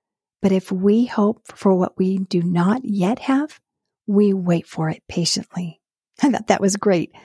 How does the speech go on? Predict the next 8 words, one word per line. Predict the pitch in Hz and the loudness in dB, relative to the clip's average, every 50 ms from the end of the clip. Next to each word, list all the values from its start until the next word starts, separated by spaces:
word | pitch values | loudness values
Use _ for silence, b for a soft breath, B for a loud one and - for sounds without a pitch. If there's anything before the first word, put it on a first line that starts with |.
| b b b b b b b _ _ | b b b b b b b _ _
Who | - - 247 254 254 | 0 0 2 2 2
hopes | 208 202 214 - - - - | 2 2 0 0 0 -4 -8
for | - - 190 | -4 -2 0
what | 180 180 175 - | 0 0 0 -2
they | 185 - - | -4 -4 -2
already | - 185 180 175 170 170 185 | -2 -2 0 0 -2 -2 -2
have? | 170 170 180 - - 214 - - _ _ - | -2 -2 -4 -4 -4 -8 -12 -16 _ _ -6
<laughs> | 262 - | -6 -4